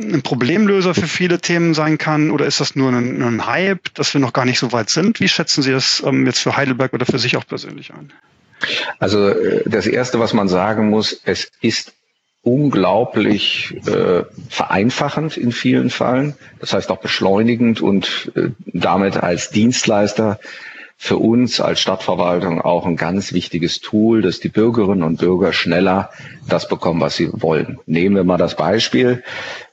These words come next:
Speaker 2: äh, künstliche Intelligenz beim Thema Corona.
Speaker 1: Mhm.
Speaker 2: Äh, Sie rufen an, ist meine Kita jetzt geschlossen oder nicht?
Speaker 1: Mhm.
Speaker 2: Ja, wo rufen Sie an? Jetzt stellen Sie sich vor, Sie wissen freitags abends um zweiundzwanzig Uhr, dass am Montag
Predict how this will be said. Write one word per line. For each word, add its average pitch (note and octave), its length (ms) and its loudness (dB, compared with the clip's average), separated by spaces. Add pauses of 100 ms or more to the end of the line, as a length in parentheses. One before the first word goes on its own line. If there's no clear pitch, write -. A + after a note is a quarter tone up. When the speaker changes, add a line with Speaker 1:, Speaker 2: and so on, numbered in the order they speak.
(160)
Speaker 2:
äh, F#2+ 280 2
künstliche - 560 0
Intelligenz F2+ 640 0
beim F#2 220 0
Thema F#2 300 0
Corona. E2+ 600 0 (280)
Speaker 1:
Mhm. C#3 260 2
Speaker 2:
Äh, F2 200 0 (120)
Sie A#2 300 0
rufen B2+ 340 2
an, C#3+ 460 2 (180)
ist - 340 -2
meine A2 280 2
Kita C3 360 0
jetzt A2+ 320 0
geschlossen A2+ 520 0
oder G2+ 240 2
nicht? - 460 -4 (160)
Speaker 1:
Mhm. C#3 100 0
Speaker 2:
Ja, D#3+ 140 2
wo F#3 100 0
rufen - 380 -4
Sie F#2+ 200 0
an? - 240 -4 (460)
Jetzt - 260 0
stellen B2 260 2
Sie A#2 140 2
sich G#2+ 160 2
vor, C3+ 360 2
Sie A#2 140 2
wissen G2+ 240 0
freitags C#3+ 920 -2
abends A#2 500 0
um G2+ 220 -2
zweiundzwanzig A2 840 0
Uhr, C#3 260 2
dass G#2 200 0
am F#2+ 120 0
Montag D#3 840 2